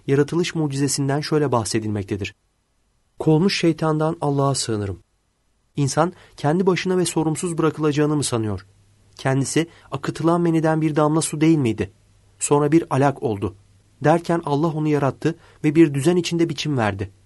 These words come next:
Böylece ondan erkek ve dişi olmak üzere çift kıldı. Öyleyse Allah ölüleri diriltmeye güç yetiren değil midir?" Kıyamet suresi otuz altı kırk.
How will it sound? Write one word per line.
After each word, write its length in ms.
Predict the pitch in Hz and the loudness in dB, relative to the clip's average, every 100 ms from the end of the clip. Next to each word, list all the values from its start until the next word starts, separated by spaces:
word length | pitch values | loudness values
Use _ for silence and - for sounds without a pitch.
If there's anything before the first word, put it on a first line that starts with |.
| _ _ _ _ - | _ _ _ _ 2
Böylece 340 | 151 160 147 | 4 4 2
ondan 360 | 156 135 143 151 | 2 2 0 0
erkek 420 | 147 135 165 165 | -2 -2 -4 -2
ve 100 | 147 | -2
dişi 200 | 127 - | -2 -2
olmak 280 | 156 156 165 | 0 0 -2
üzere 320 | 127 120 151 - - | 0 0 -2 -6 -6
çift 320 | - 156 - | -2 -2 -4
kıldı. 340 | 120 104 101 - _ _ _ _ _ _ _ - | -4 -2 -4 -8 _ _ _ _ _ _ _ 0
Öyleyse 420 | 135 180 175 170 | 2 4 2 0
Allah 340 | 147 151 160 - | 0 -2 -4 -4
ölüleri 400 | 139 143 151 160 | -2 0 0 2
diriltmeye 440 | 147 139 - 143 | 0 0 -2 0
güç 240 | 139 139 - | 0 -2 -2
yetiren 360 | 139 147 147 | -2 0 0
değil 160 | 143 147 | 2 2
midir?" 320 | 113 110 - _ _ _ _ _ | 0 -4 -8 _ _ _ _ _
Kıyamet 420 | - 135 131 165 | -4 0 2 0
suresi 340 | 165 151 135 160 | -2 -4 -2 -4
otuz 240 | 139 - | -6 -2
altı 280 | 135 113 - | -2 -2 -4
kırk. 320 | 123 101 - | -6 -6 -10